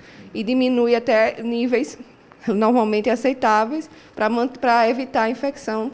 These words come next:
Os estudos a-, atuais estão referindo que a, as vacinas da covid,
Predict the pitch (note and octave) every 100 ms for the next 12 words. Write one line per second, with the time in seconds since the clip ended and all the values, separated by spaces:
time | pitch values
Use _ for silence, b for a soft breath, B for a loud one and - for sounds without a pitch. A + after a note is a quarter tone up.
0 | - G#3+ A3 B3+ B3+ B3 C#4+ D4 A#3 -
1 | - - B3 G3+ G3+ A#3 A#3 G#3+ G#3+ -
2 | A3 A3+ G#3 B3 G#3+ G#3+ A3 A3 A#3 A3
3 | A3+ - F#3+ A3 A3 G#3+ A#3+ C4 A#3+ A#3
4 | G#3+ G#3 G#3 A3+ A3